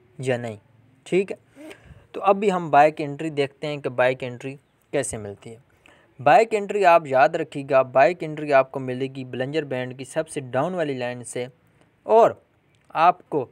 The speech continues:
सेल एंट्री मिलेगी बलंजर बैंड की सबसे अप वाली लाइन से, ठीक है। और आपका टेक प्रॉफिट होगा बलंजर बैंड की सेंटर वाली लाइन। तीन चीज़ें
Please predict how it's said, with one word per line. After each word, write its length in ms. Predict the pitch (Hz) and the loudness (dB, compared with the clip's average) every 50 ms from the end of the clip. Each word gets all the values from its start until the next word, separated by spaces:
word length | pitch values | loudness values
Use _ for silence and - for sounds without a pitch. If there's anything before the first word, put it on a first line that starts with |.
| _ _ _ | _ _ _
सेल 320 | - - - 170 180 202 196 | -18 -8 0 2 2 2 2
एंट्री 320 | 170 160 151 - - 156 | 0 -4 -10 -10 -10 -10
मिलेगी 420 | 143 131 127 127 135 135 131 135 131 | -8 -8 -6 -6 -6 -8 -6 -8 -10
बलंजर 380 | 127 123 123 127 135 143 143 135 | -8 -4 -4 -4 -2 -4 -6 -4
बैंड 280 | 135 131 123 123 123 123 | -4 -6 -6 -8 -8 -10
की 80 | 131 120 | -14 -16
सबसे 440 | - - - 196 190 - - - | -14 -4 -4 -4 -4 -4 -12 -10
अप 240 | - - 165 - - 139 | 0 0 0 0 2 0
वाली 220 | 123 110 107 104 | 0 0 0 -2
लाइन 220 | 104 104 107 107 113 | -8 -10 -16 -20 -20
से, 180 | - - - 127 _ _ _ _ _ _ _ _ _ _ _ _ _ _ _ _ _ _ _ _ _ _ _ _ _ _ _ _ - | -20 -20 -20 -20 _ _ _ _ _ _ _ _ _ _ _ _ _ _ _ _ _ _ _ _ _ _ _ _ _ _ _ _ -4
ठीक 260 | - 156 170 165 170 | -2 -2 -2 0 -2
है। 100 | 156 147 _ _ - - - - _ _ - | -4 -4 _ _ -20 -20 -20 -20 _ _ 0
और 160 | - 202 190 180 | 4 6 8 8
आपका 240 | 170 165 - 170 | 6 6 4 0
टेक 440 | 156 - _ - 185 202 208 202 - - | 0 0 _ 0 2 2 2 0 -2 -2
प्रॉफिट 440 | 170 160 156 147 - - 143 135 | 4 4 4 4 4 -2 -6 -4
होगा 240 | 143 135 135 139 139 131 | -4 -6 -4 -4 -4 -4
बलंजर 360 | 131 131 131 139 151 165 156 | -4 -6 -6 -4 -2 -4 -4
बैंड 300 | 139 135 127 127 131 135 | -4 -4 -6 -6 -8 -10
की 80 | 139 135 | -12 -12
सेंटर 380 | - - 139 135 139 139 131 | -10 -8 -8 -8 -6 -4 -4
वाली 260 | 127 117 110 107 110 104 | -4 -4 -4 -6 -8 -12
लाइन। 200 | 101 101 104 _ _ _ _ _ _ _ _ _ _ _ _ _ _ _ _ _ _ _ _ _ - | -16 -18 -20 _ _ _ _ _ _ _ _ _ _ _ _ _ _ _ _ _ _ _ _ _ -6
तीन 220 | 143 139 147 156 | -4 -4 -4 -4
चीज़ें 400 | 147 - 156 151 160 170 175 175 | -6 -8 -8 -6 -4 -6 -6 -8